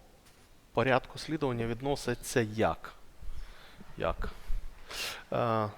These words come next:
три до п'яти, е, п'ять до трьох, п'ять до трьох і чотири до сьоми. Ще раз. Чи мож-, чи можна вписати коло в чотирикутник,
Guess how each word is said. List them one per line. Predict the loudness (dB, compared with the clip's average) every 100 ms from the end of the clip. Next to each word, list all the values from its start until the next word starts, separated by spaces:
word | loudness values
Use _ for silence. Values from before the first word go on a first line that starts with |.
| -12 -4
три | 0 0
до | 0 -2
п'яти, | -2 -4 0 0 0 0
е, | 0 0 2
п'ять | 4 4
до | 2 -6
трьох, | -2 -2 -2 -8 -20 -20 -20 -20 -20 -20 -20 -20 -20 -20 -20 -2
п'ять | 0 0
до | -2
трьох | -6 -2 0 0 -4 -6 -8 -12 -14 -18 -18 -18 -12 -6
і | -4 -4 -8 -12 -20 -20 -20 -20 -20 -16
чотири | -12 -12 -6 -2 -2
до | -2 -4
сьоми. | -6 -6 -6 -6 -8 -12 -18 -20 -14 -14 -12 -14 -16 -10
Ще | 0 2
раз. | 2 0 -8 -12 -14 -14 -16 -18 -18 -4
Чи | 2 4
мож-, | 4 2 2 2 -2 -10 -6
чи | -2 2
можна | 4 6 4 4 -2
вписати | -2 -4 -2 2 6 6 4 -6 -12
коло | 0 4 6 4
в | -2
чотирикутник, | -6 -6 -4 -4 -4 -8 -12 -12 -8 -6 -6 -8